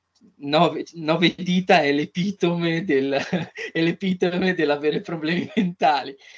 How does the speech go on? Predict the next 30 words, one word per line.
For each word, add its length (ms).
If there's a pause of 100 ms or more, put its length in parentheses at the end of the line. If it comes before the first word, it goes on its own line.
E 120
lui 100
dice: 200
"Sì, 200
ho 60
detto 340
epitome", 520
glielo 200
ripete 440
proprio, 420
per, 280 (440)
per 180
cui 380 (600)
c'è 220
sicuramente 920
nel 140
loro 200
passato 460
qualcosa 560
che 160
non 260
viene 280
mostrato, 680
ma 160
che, 220 (400)
eh, 580
es-, 560
che 280
fa, 100
insomma, 440